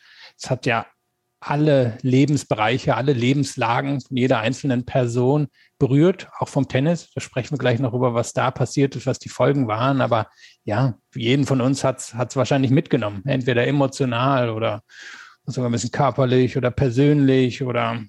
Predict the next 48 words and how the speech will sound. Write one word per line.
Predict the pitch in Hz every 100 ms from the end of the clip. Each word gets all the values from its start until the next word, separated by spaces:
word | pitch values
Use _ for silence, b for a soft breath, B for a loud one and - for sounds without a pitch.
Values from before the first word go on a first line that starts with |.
| -
naja, | 110 120 156 127 -
als | 151 123 -
ein | - 123 123 131 113
Wendepunkt, | 123 123 135 131 - 139 131 - -
den | 127
wir | 123
unter | 117 127
Umständen | 113 - 127 120
jetzt | 113
in | 127
der | 117
Geschichte | 117 131 -
erleben. | 120 110 113 117
Also | 117 113 B B B B -
extrem | - - 165 170
viel | 180 147
los | 165 165
gewesen. | 151 147 151 165 165 170 _ _ -
Dagegen | 123 120 120 - 123 127 123 117 - _ -
geht | 135 123 135 -
Tennis | - 135 135 127 -
und | 143 127
jeder | 127 127
Sport | - - 127
natürlich | 127 120 135 127
ein | 123
bisschen | 120 139
unter. | 139 160 170
Aber | 127 131 123
wir | 123
haben | 135 120
auch | 127 -
gesehen, | 143 123 135 143 135 b b _ _ -
Tennis | 131 131 135 139
und | 120
jeder | 131 123
andere | 120 -
Sport | - 120
findet | - 135 127
eben | 127
nicht | 131 131
in | 135
der | 120
Blase | 123 120 151 135
statt, | - - 123 -
sondern | 123 120 117
ist | 123 - -
Teil | 131 139 123